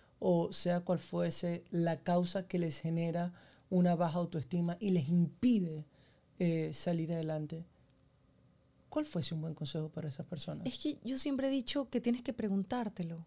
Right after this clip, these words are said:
Speaker 2: Tienes que preguntártelo a ti mismo. Por ejemplo, em, tengo miedo de montar bicicleta. Vamos a hacer un ejemplo.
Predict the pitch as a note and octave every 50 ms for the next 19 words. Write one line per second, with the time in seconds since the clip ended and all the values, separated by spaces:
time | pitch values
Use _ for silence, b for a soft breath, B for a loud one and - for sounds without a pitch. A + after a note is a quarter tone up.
0 | _ _ _ _ _ - B3 B3 A#3 - - - - A3 A3+ G#3 G#3+ G3+ A#3+ A3+
1 | A3+ - A3+ A3+ A3 - A#3 A3+ A3+ G3 F3 G3 F#3 - G#3 G#3 G3 G#3+ A3+ G#3
2 | F#3+ F#3+ F#3 F3+ F3+ - b b b b b b b b b b G#3+ A3 A3+ A3
3 | G#3+ G#3 G#3 G#3 G3+ G3 F#3+ F#3 F3+ F#3 - _ _ _ _ _ _ _ _ _
4 | _ _ _ _ _ _ _ - b b b b b b b - C4 C4 C4+ C4+
5 | C4+ C4+ C#4 C#4 C#4 C4+ B3 A3 G#3 G#3+ G#3+ G#3+ A#3 A3 - - D#3 - - -
6 | - - _ _ F#3+ F#3 G3 G#3 G3+ - G#3+ G#3 G#3+ A3 A3+ A#3+ A#3+ - - -